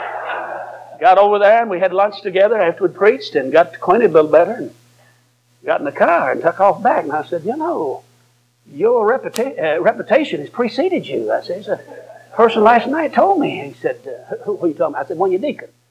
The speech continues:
He said, "What's that?" I said, "Yeah, they told me your nickname." He, "Oh," he said, "they don't know what they're talking about. Pay no attention to 'em." <laughs> I felt like saying, "Yeah, I do. I, I, I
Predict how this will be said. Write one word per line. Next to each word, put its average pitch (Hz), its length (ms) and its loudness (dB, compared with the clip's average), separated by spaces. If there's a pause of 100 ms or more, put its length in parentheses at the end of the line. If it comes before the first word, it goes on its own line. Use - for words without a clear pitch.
(540)
He 156 80 -16
said, 160 140 0
"What's 160 200 6
that?" 156 200 4
I 135 100 2
said, 165 220 -2
"Yeah, 170 140 -4
they 202 120 0
told 190 160 6
me 185 80 8
your 233 140 6
nickname." 269 480 -2
He, 135 140 0
"Oh," 127 380 8
he 110 100 -6
said, - 260 -4 (300)
"they 156 80 2
don't 139 120 4
know 113 80 0
what 107 160 0
they're 123 100 -8
talking - 280 -2
about. - 220 -8
Pay - 100 2
no 135 120 2
attention 180 300 -2
to - 80 0
'em." - 300 0
<laughs> - 0 - (2500)
I 151 120 0
felt 208 200 6
like 196 200 4
saying, 190 280 -2
"Yeah, 226 220 0
I - 40 -4
do. 240 280 -2
I, 170 100 0
I, 180 400 0
I - 20 6